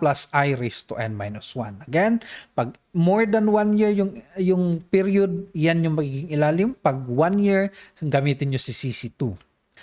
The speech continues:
So, ito ay sixteen million all over one plus point zero seven raised to ten minus one.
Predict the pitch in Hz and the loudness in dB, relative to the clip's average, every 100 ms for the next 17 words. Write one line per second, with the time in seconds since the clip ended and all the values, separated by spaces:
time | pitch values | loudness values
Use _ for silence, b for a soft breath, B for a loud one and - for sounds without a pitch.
0 | B B - 170 165 165 147 160 - 202 | B B 0 0 2 2 0 -2 -2 0
1 | 190 202 226 240 277 311 214 175 170 165 | 2 2 2 2 2 0 2 2 4 2
2 | 151 165 170 170 147 135 - - 165 165 | 2 2 0 0 0 0 -4 -2 0 0
3 | 139 143 143 139 160 151 139 131 123 120 | 0 0 0 0 0 2 0 0 -2 -4
4 | - - 147 139 117 110 110 - 104 104 | -6 -6 -2 0 0 -2 -6 -8 -10 -10
5 | 92 | -12